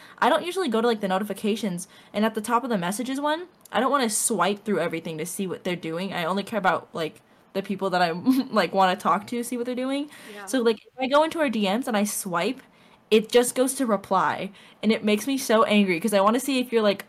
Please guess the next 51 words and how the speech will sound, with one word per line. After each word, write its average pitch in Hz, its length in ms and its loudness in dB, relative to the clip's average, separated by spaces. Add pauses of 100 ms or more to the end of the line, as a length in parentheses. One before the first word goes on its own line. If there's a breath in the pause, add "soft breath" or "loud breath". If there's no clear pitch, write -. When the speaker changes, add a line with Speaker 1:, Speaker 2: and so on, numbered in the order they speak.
(100)
Speaker 1:
on 202 200 4
Spotify 196 480 0
really 170 200 -2
quickly 165 340 -6
'cause, 175 140 -8
like, 185 100 -2
if 185 160 -6
I'm 196 100 -2
already 202 300 2
in 208 100 0
the 202 60 4
D 170 160 -8
M, 185 120 -2
I 202 40 0
don't 196 100 0
wanna 190 120 -2
go 165 200 -2
back 170 240 -2
out - 300 -4
and 175 160 -8
try 180 180 -6
and 165 140 -8
find 160 320 -4
you 190 140 -2
on 170 120 -4
the 160 60 -8
friends 151 340 -10
list, 220 380 -4 (600 loud breath)
and 202 120 2
it's 196 180 -2
so 254 520 4 (100)
angering. 233 560 4
I 196 100 4
wish 240 200 2
I 277 80 0
could 269 140 -6
just 254 260 -4
swipe 220 360 0
again. 180 500 -8 (460)
Speaker 2:
I 262 120 -8
mean 277 200 -10
Speaker 1:
And 226 120 4
also, 330 580 4 (280 loud breath)
because 226 440 2
of 247 120 -2
the 285 80 0
new 311 140 0
update, 311 420 -2 (360 loud breath)
I 202 120 6
don't 269 200 2
see 285 440 -2